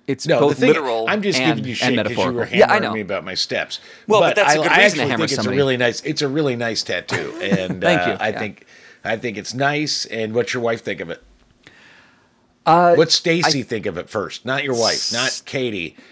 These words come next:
Speaker 2: What does Stacy think of it?
Speaker 1: Uh, I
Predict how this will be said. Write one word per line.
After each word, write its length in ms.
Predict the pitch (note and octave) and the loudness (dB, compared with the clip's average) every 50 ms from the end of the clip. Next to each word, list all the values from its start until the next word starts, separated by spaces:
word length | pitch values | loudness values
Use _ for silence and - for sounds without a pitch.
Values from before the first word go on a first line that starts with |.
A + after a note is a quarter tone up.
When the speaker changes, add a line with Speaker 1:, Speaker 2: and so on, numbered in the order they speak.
| - - _ | -20 -18 _
Speaker 2:
What 100 | - E3 | -6 -4
does 100 | F3+ D#3 | -2 0
Stacy 460 | - - - C3 B2 B2+ - - G#2+ F#2 | -2 -2 -2 -2 -4 -4 -4 -6 -8 -8
think 220 | - E2+ D2+ - | -8 -10 -10 -10
of 120 | B1 G#1+ | -12 -16
it? 120 | G1+ G1+ - _ _ _ _ _ _ _ _ _ _ _ _ _ _ _ _ _ _ _ _ _ _ _ - | -16 -20 -20 _ _ _ _ _ _ _ _ _ _ _ _ _ _ _ _ _ _ _ _ _ _ _ -20
Speaker 1:
Uh, 40 | A#2 A2+ A2+ A2 G#2+ G2+ F#2+ F2+ F2 F2 F2 F#2 G2 G2+ F#2+ _ _ _ | -18 -16 -16 -16 -16 -16 -16 -18 -20 -20 -20 -20 -20 -20 _ _ _ _
I 100 | - E3+ | -4 -4